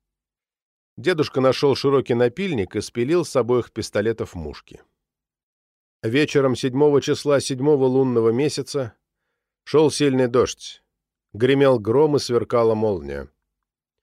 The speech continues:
Бабушка отдала Ласке понянчить моего отца, которому было почти четыре месяца, а сама с дедушкой пошла в винную лавку в восточном дворе,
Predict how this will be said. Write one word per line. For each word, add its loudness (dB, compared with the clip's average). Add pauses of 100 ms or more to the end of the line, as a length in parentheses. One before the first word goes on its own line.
(380)
Бабушка 0
отдала 0
Ласке 0
понянчить 0
моего 2
отца, -2
которому 2
было 2
почти -2
четыре -4
месяца, -6 (480)
а -6
сама 0
с -4
дедушкой -2
пошла 2
в 2
винную 2
лавку 0
в -2
восточном 0
дворе, 0